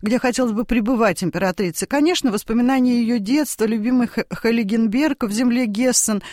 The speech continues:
замок, где она выросла, удивительный ландшафт, перепады берегов,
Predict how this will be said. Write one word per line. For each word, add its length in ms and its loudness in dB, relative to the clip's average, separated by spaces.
замок, 460 4
где 180 0
она 240 2
выросла, 520 0
удивительный 580 2
ландшафт, 640 2
перепады 500 0
берегов, 760 0